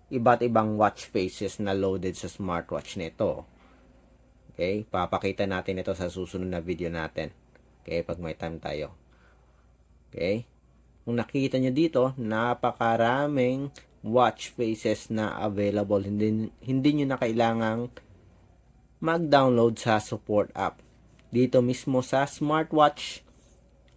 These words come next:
loaded kaagad ng iba't ibang watch faces.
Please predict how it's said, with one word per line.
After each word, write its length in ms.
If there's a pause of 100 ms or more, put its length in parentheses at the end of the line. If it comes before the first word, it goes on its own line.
loaded 480
kaagad 440
ng 180
iba't 480
ibang 480 (300)
watch 520
faces. 600